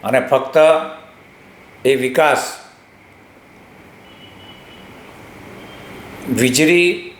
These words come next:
પાણી, રોડ રસ્તા સુધી નહીં, પણ એ વિકાસ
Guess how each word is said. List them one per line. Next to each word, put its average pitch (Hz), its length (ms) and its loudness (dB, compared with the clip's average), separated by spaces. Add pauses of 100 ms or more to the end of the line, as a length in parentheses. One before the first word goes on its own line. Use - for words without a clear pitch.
પાણી, 170 600 0 (1500)
રોડ 151 320 4
રસ્તા 160 320 2
સુધી 151 300 0
નહીં, 147 320 0 (1500)
પણ 123 160 2 (140)
એ 156 140 0
વિકાસ 151 680 0